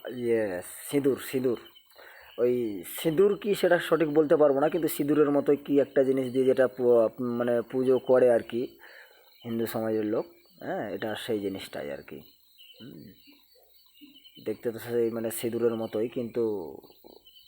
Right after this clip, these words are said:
এটা একটু রঙটা আলাদা আর কি। হুম। এটা রঙটা একটু আলাদা।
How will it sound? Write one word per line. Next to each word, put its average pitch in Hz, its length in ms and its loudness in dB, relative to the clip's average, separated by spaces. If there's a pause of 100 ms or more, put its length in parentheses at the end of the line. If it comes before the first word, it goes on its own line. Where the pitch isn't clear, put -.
(300)
এটা 107 320 -8 (100)
একটু 147 380 -2
রঙটা 131 440 2
আলাদা 104 280 2
আর 101 100 -8
কি। 120 260 -10 (440)
হুম। 170 300 -20 (2500)
এটা 123 140 -12
রঙটা 110 280 -10
একটু 107 280 -8
আলাদা। 107 380 -8